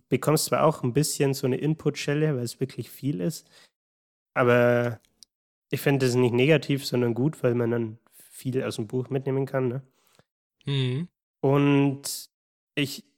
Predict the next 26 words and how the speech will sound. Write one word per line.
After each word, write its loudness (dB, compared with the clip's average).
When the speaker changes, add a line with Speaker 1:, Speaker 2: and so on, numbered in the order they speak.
Speaker 1:
finde -2
tatsächlich -4
den -2
Schreibstil -4
von -6
dem -2
guten -8
Mann -12
ziemlich -14
geil. -10
Also -8
das -6
hätte 0
ich -2
bei -2
so -4
einem, -2
ja, -6
ich -12
nenn's -4
mal -4
Sachbuch, -2
äh, -8
ist -8
es -6
ja -4